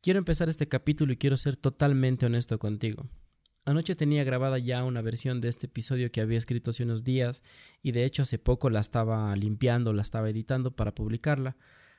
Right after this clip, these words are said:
pero había algo en esta versión que no me convencía.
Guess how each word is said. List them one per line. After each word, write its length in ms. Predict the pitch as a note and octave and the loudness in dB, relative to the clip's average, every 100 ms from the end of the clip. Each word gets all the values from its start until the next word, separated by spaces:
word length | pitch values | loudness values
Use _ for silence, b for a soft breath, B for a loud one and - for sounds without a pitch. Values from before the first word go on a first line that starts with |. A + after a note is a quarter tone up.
| b _ | b _
pero 200 | D#3 D#3 | 4 4
había 220 | D#3+ F#3 | 4 0
algo 160 | F#3 F#3 | 0 0
en 100 | E3 | -2
esta 200 | E3+ E3+ | -2 -2
versión 440 | C#3+ C3+ D#3 D#3 | -2 0 0 0
que 120 | D3+ | 2
no 160 | C3 C#3 | 2 4
me 160 | C#3+ C3+ | 4 2
convencía. 680 | A#2+ A2+ A#2+ C#3 A#2+ C3 | 0 2 0 0 0 -2